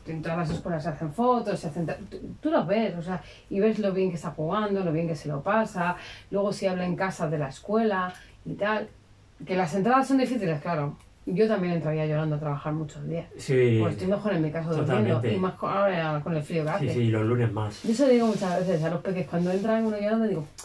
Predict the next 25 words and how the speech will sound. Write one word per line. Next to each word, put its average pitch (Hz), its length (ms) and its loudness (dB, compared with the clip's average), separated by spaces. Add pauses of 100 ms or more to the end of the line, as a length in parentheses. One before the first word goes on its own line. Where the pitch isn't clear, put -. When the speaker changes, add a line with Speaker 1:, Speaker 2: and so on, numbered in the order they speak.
(300)
Speaker 1:
"Yo 254 160 6
también 320 320 4
tenía 240 240 4
ganas 220 200 4
de 196 120 0
llorar, 240 400 4
pero 175 340 0
como 202 180 -2
soy 233 140 2
mayor 285 320 6
no 285 160 2
puedo". 240 160 6 (160)
<laughs> - 340 0
Speaker 2:
No 175 140 -4
puedo, 127 340 2
tal, 117 360 2
¿sabes? 120 260 -2
Eso 107 220 -4
es 113 60 -2
lo 107 120 0
que 107 100 0
hay. 110 440 -4
Te 107 100 -4
lo 107 100 0
tragas, 139 460 2